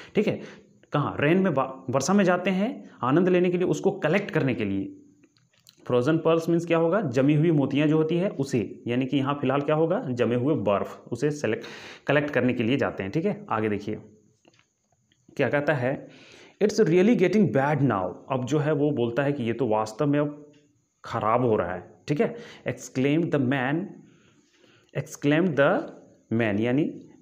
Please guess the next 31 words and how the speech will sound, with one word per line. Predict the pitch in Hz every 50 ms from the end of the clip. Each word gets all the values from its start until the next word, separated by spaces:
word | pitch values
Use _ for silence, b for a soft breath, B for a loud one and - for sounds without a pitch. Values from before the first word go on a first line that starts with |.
| B B B B
आदमी | 127 131 131 143 180 175
जो | 165 170
है | 180 175
बोलता | 175 175 170 165 180 175
है, | 170 180
देखिए | 170 135 123 - 147
ये | 143 147 147
दो | 123 113 110 110
बार | 107 104 95 98
लिखा | 98 95 98 101
गया, | 104 107 113 113
ठीक | 113 165 180 175
है, | 156 127
ये | 120 120 135 147 160 - - 127
यहाँ | 123 110 117 123
से | 123 - 147 143
यहाँ | 123 123 127
आप | 147 147 - - - -
इसको | 127 - - - 147 180 - - - - - - _ _ _
कट | - 107 - -
कर | - 104 101
दीजिएगा, | 101 104 101 101 104 107 110 - - -
ठीक | 156 165 -
है, | 214 - - - - - B B B B B B B B B B
मिसप्रिंट | 120 123 123 - - 117 117 107 113
हो | 101
गया | 95 101 107 113
है। | 131 175 220 - B B B B B B B 123
Exclaimed | 139 143 - - - 156 165 185 214 196
the | 156 175 175
man, | 175 185 175 156 160 185